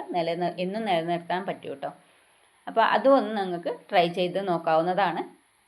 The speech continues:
അപ്പോൾ ഇത് നല്ലപോലെ ഒന്ന് വെട്ടി തിളച്ച് വന്നിട്ടുണ്ട് കേട്ടോ. ഇത് നല്ലപോലെ നമുക്ക് കയ്യിൽ നിന്ന് വെച്ച് ഞെരടിയാൽ ഒന്ന് നല്ലപോലെ ഉടഞ്ഞ് കിട്ടണം. അപ്പോൾ ഇത് ഇവിടെ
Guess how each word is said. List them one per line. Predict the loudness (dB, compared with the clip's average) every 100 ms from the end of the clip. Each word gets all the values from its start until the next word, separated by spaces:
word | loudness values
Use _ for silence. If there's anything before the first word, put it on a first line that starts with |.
| _ -6
അപ്പോൾ | 0
ഇത് | 2 2 0 -8 _
നല്ലപോലെ | -6 -4 0 0 0
ഒന്ന് | -2 -8 -8
വെട്ടി | -8 -8 -8
തിളച്ച് | -4 -4 -4 -4
വന്നിട്ടുണ്ട് | -4 -4 -8 -8 -8
കേട്ടോ. | -10 -10 _ _ _ _ _ _ _ _ _ _ _ _
ഇത് | 2 4
നല്ലപോലെ | 4 4 4 4 2
നമുക്ക് | 0 -4 -4 -6 4
കയ്യിൽ | 4 4 0
നിന്ന് | -4 -4
വെച്ച് | -6 -2 -4 -4 -12 -2
ഞെരടിയാൽ | -2 0 0 2 0
ഒന്ന് | -4 -6 -6 -4
നല്ലപോലെ | -2 0 2 2 2
ഉടഞ്ഞ് | 0 -2 -4 -6
കിട്ടണം. | -8 -8 -10 -12 _ -8
അപ്പോൾ | -2
ഇത് | 2 2
ഇവിടെ | 4 2